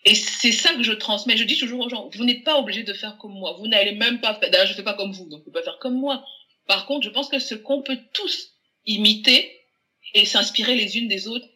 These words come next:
c'est de, comment à un moment précis, on a accepté de passer le cap, d'obéir. Et quand je parle de foi, c'est la parole qu'on a entendue, la promesse qu'on a,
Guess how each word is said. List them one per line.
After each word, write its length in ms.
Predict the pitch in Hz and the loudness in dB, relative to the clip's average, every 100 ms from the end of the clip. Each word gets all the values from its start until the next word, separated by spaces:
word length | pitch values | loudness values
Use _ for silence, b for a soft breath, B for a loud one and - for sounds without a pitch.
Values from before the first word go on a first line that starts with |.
| _ | _
c'est 220 | - 233 - | -6 -4 -4
de, 120 | - _ _ | -6 _ _
comment 340 | - 202 262 | -4 -2 0
à 80 | 240 208 | 2 2
un 40 | 233 | 2
moment 320 | 220 196 220 | -2 -6 -6
précis, 420 | - 202 196 254 - | -8 -12 -8 -8 -6
on 180 | 233 240 | -4 -2
a 60 | - | -2
accepté 840 | 208 - - 214 - - 247 - - _ _ _ _ _ | -4 -4 -8 -8 -8 -2 -2 -2 -12 _ _ _ _ _
de 80 | 190 | -8
passer 320 | 233 226 339 | -4 -2 0
le 100 | 311 | 0
cap, 260 | - 247 294 - _ _ _ _ _ _ _ - - - | 0 0 -2 -10 _ _ _ _ _ _ _ -12 -12 -4
d'obéir. 760 | 240 214 233 226 220 220 294 - _ _ _ _ _ _ | -4 2 4 6 6 4 0 -6 _ _ _ _ _ _
Et 320 | 220 240 - - _ _ _ _ _ - | 6 8 6 0 _ _ _ _ _ 0
quand 140 | 277 | 2
je 100 | 247 | 2
parle 240 | 269 262 | 0 -2
de 100 | 220 | -2
foi, 340 | 214 - 262 247 | -8 -8 -6 -6
c'est 300 | - 190 - _ - | -6 -8 -10 _ 0
la 140 | 196 | 0
parole 360 | 226 208 247 294 | 2 0 -2 -4
qu'on 200 | 294 269 | -4 -2
a 40 | |
entendue, 500 | 254 247 240 208 240 | -2 -4 -8 -6 -4
la 140 | 233 202 | -2 -4
promesse 580 | - 254 226 269 269 | -4 -4 -2 -2 -2
qu'on 280 | - 247 226 | -6 -8 0
a, 180 | 220 | 0